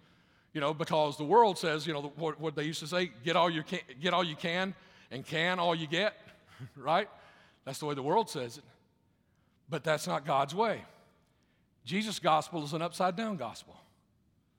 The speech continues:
You know, because pray for your enemies. Pray for those who despitefully use you.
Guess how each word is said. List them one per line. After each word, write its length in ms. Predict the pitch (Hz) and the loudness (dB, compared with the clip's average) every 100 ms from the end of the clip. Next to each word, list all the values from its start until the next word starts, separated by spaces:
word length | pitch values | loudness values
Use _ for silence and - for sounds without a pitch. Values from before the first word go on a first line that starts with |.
| _ _ _ _ _ - - 85 | _ _ _ _ _ -20 -20 -12
You 100 | 143 | -6
know, 220 | 147 196 165 - 113 113 _ _ _ | -4 -4 -6 -16 -20 -20 _ _ _
because 420 | 131 160 131 131 - - - | -6 0 0 0 -8 -20 -4
pray 160 | 156 | -2
for 160 | 147 151 | -2 -2
your 100 | 165 | -2
enemies. 360 | 226 151 - - _ - _ _ _ _ _ _ _ | -2 -6 -12 -20 _ -20 _ _ _ _ _ _ _
Pray 140 | 156 | -4
for 100 | 151 | -2
those 220 | 151 151 | 0 0
who 60 | 165 | -2
despitefully 520 | 135 - 170 151 180 | -2 2 2 2 -2
use 320 | 175 220 233 | -2 -4 -4
you. 60 | 101 | -10